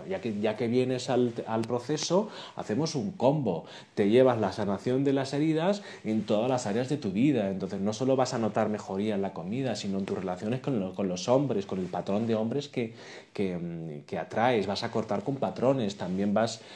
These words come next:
vas a relacionarte mejor con tus padres, con tus hermanos, con tu traba-, con tu jefe, con tu jefa, vas a generar mejores climas laborales.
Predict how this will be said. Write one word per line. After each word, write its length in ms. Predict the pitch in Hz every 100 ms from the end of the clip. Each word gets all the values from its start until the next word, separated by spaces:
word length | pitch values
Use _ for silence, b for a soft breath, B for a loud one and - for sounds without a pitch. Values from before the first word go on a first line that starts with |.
| B B
vas 160 | 98 113
a 0 |
relacionarte 400 | 110 110 107 117
mejor 240 | 107 113
con 160 | 120 110
tus 160 | 95
padres, 480 | - 113 131 123 101
con 180 | - 95
tus 200 | 104 98
hermanos, 640 | 90 92 151 127 107 101 B B -
con 180 | 113 110
tu 120 | 107
traba-, 320 | 101 95 -
con 180 | 120 104
tu 100 | 107
jefe, 380 | - 180 180 113
con 180 | 104
tu 140 | 101 98
jefa, 340 | 143 175 127
vas 220 | 104 113
a 40 | 135
generar 400 | - 117 110 127
mejores 380 | 117 131 131 131
climas 380 | 127 127 117
laborales. 640 | 98 87 95 135 127 87